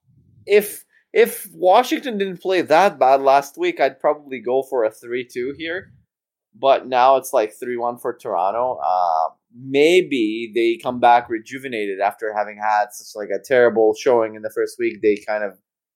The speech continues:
you know, go back to the drawing board and they try different stuff. But, uh, from what we know right now, it's a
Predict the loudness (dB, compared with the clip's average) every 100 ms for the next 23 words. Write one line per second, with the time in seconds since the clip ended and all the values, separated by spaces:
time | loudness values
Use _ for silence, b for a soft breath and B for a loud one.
0 | _ _ -6 -4 2 2 4 4 4 0
1 | -16 -12 -6 -4 -4 -4 0 0 0 -4
2 | -8 -4 0 0 -2 -14 _ -6 -6 -4
3 | -4 -2 -4 -4 -8 -20 _ -2 0 4
4 | 4 4 0 -2 2 2 4 2 0 -4
5 | -4 -4 -6 -10 -12 -14